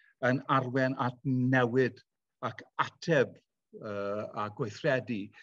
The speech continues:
yw yn y pryder cyffredinol o beth sydd yn digwydd unwaith mae'r paden-, pandemig ma'n dod i ben, pan fydd cymdeithas yn gallu gweithredu'n llawn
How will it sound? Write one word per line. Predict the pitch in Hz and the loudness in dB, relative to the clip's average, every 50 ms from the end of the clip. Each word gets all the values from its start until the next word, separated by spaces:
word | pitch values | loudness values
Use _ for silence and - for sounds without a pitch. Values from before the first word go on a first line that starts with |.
| - - _ - | -20 -20 _ -2
yw | - 165 165 180 | 2 4 4 6
yn | 180 180 180 | 4 2 0
y | |
pryder | - - - - 190 160 139 185 190 180 - | -2 -4 -2 0 0 0 2 2 2 2 0
cyffredinol | - 160 - - 165 143 151 160 156 151 147 131 120 120 123 | -2 -6 -6 -6 -6 -4 0 0 2 2 2 2 2 2 2
o | 127 | 0
beth | 120 - 170 151 - | 2 2 0 0 0
sydd | - - 147 156 | -2 -4 -2 0
yn | 147 131 | 0 0
digwydd | 139 131 117 113 120 131 127 113 120 | 0 -2 -4 -2 0 0 0 0 0
unwaith | 120 127 131 131 127 127 127 123 123 - - - - | -2 -2 0 0 0 0 -2 -2 -4 -10 -16 -10 -4
mae'r | 127 120 120 117 117 113 107 - - | -2 -2 0 0 -2 -2 -4 -4 -6
paden-, | 127 117 - 123 113 113 113 117 - | -6 -4 -2 -2 -4 -4 -6 -8 -8
pandemig | - 127 120 113 113 107 117 107 104 107 107 104 - | -6 -6 -4 -4 -2 0 0 0 0 -2 -2 -4 -4
ma'n | - 107 98 95 | -6 -6 -6 -4
dod | 107 107 104 | -4 -6 -6
i | 104 | -6
ben, | 101 - 110 104 98 98 - - - - - _ _ | -8 -6 -6 -6 -6 -8 -12 -16 -20 -20 -20 _ _
pan | - - 139 131 131 123 110 | -6 -4 -2 -2 -2 -2 -2
fydd | 104 123 131 135 143 143 135 120 104 104 - - - | -2 0 2 4 4 2 2 -2 -6 -10 -16 -18 -12
cymdeithas | - 127 120 104 113 107 98 - - 110 101 104 - - | -8 -6 -4 -2 -2 -2 -4 -4 -6 -4 -4 -4 -6 -8
yn | 113 110 101 | -8 -6 -6
gallu | - 104 - - - 92 | -6 -8 -8 -8 -10 -8
gweithredu'n | - 123 110 104 - - 127 110 110 - 113 110 110 107 | -6 -6 -6 -6 -6 -6 -4 -4 -4 -4 -4 -6 -6 -6
llawn | - - - 123 113 117 127 131 110 | -8 -6 -2 -2 0 0 0 -2 -2